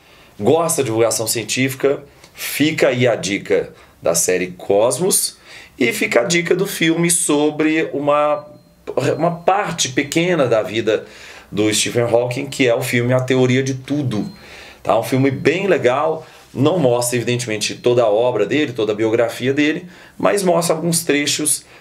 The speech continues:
da vida do, do, do Stephen Hawking, que são trechos bem legais. Além disso, eu tenho dois canais pra indicar.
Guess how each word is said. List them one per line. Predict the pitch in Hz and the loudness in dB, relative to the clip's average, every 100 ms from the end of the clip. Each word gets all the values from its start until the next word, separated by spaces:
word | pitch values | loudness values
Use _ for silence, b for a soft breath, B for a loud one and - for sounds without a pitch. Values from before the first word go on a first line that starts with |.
| B | B
da | 107 131 | 2 2
vida | 95 110 127 123 | 2 0 2 2
do, | 117 113 | 2 2
do, | 110 110 - | 2 0 0
do | 110 | -2
Stephen | 110 117 117 | -2 0 0
Hawking, | 104 113 123 123 | 2 0 0 -6
que | - 131 | -2 0
são | 127 123 123 | 0 0 0
trechos | 123 120 127 123 - B B B - | 0 0 0 -2 -4 B B B -12
bem | 170 147 160 165 180 - - | 0 2 2 0 -2 -6 -4
legais. | 113 135 104 82 73 - - B B B B B | 2 2 2 0 0 -2 -6 B B B B B
Além | - 151 170 | 0 2 2
disso, | 175 180 | 0 0
eu | 175 | 0
tenho | 170 | 0
dois | 156 196 202 | 2 2 2
canais | 156 139 135 | 0 -2 -4
pra | 135 | -6
indicar. | 131 - 131 147 165 - | -6 -2 0 0 -4 -10